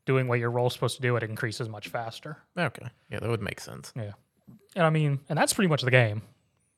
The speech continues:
Speaker 1: And as I said, depending on how it's going, if your team's stomping, maybe five minutes. If it's an actual close game, ten minutes.
Speaker 2: So it's like you had a better time than I did.
Speaker 1: I mean, it, it was actually fairly fun. It was actually, actually a lot funner than what I was expecting.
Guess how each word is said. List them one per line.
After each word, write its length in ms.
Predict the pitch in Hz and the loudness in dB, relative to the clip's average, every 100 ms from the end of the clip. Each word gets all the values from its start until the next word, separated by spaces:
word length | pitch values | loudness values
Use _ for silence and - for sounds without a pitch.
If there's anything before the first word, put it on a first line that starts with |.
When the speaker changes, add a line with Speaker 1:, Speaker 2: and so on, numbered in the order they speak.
| _ | _
Speaker 1:
And 280 | 143 139 143 | 0 2 2
as 200 | 151 147 | 4 6
I 40 | |
said, 320 | 135 151 123 131 | 6 6 4 0
depending 340 | 131 170 180 | 4 4 6
on 360 | 175 160 143 147 _ _ - _ - | 4 4 2 -2 _ _ -20 _ 2
how 120 | 156 | 4
it's 80 | 139 | 6
going, 360 | 165 165 175 180 | 8 8 6 2
if 180 | 135 | 0
your 140 | 143 135 | 2 2
team's 340 | - 151 135 | 4 4 4
stomping, 540 | - - 139 143 165 156 _ _ _ | 4 4 4 6 2 2 _ _ _
maybe 200 | 139 120 | -4 -2
five 260 | 120 131 127 | 2 4 4
minutes. 400 | 135 156 180 - _ _ _ _ _ _ _ _ _ | 4 4 2 -6 _ _ _ _ _ _ _ _ _
If 100 | - | -2
it's 80 | 151 | 2
an 80 | 147 | 2
actual 240 | 131 - | 2 -2
close 240 | 131 151 135 | 2 2 4
game, 280 | 147 147 160 _ _ | 2 2 0 _ _
ten 200 | - 302 | 2 4
minutes. 340 | 208 - - - _ _ _ - - - - - | 4 0 -6 -16 _ _ _ -20 -20 -20 -20 -14
Speaker 2:
So 160 | - | -4
it's 100 | 180 | 0
like 140 | 185 156 | 2 0
you 140 | 139 | 2
had 80 | 127 | 0
a 20 | |
better 240 | 107 110 104 | 2 2 2
time 340 | - 107 110 | 4 4 4
than 100 | 110 | 2
I 60 | 113 | 0
did. 240 | - - | 0 6
Speaker 1:
I 60 | 185 | 10
mean, 140 | 190 | 12
it, 160 | 196 196 | 10 12
it 200 | 170 156 | 10 10
was 180 | 180 185 | 8 8
actually 240 | 165 151 | 8 6
fairly 320 | 131 135 131 | 4 6 6
fun. 260 | 123 135 127 - - | 4 4 2 0 2
It 60 | 180 | 8
was 120 | 185 | 10
actually, 420 | 185 170 - 185 | 10 8 6 -2
actually 320 | 175 151 - 156 | 0 0 4 4
a 40 | |
lot 200 | 143 143 | 8 8
funner 400 | 135 - 147 151 | 6 6 8 8
than 160 | 147 143 | 4 4
what 120 | 135 | 4
I 60 | 131 | 4
was 140 | 127 120 | 2 0
expecting. 560 | - 131 127 165 185 | -2 -2 0 0 0